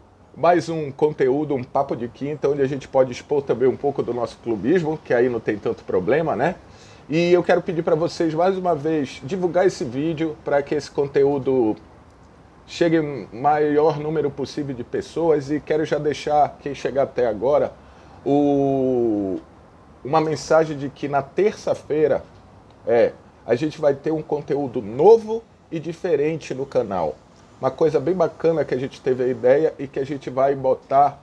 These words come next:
para aprovação de vocês. Aprovação, literalmente,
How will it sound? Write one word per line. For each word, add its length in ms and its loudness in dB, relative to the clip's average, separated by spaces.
para 180 0
aprovação 720 -2
de 80 -6
vocês. 600 -4
Aprovação, 840 2
literalmente, 920 2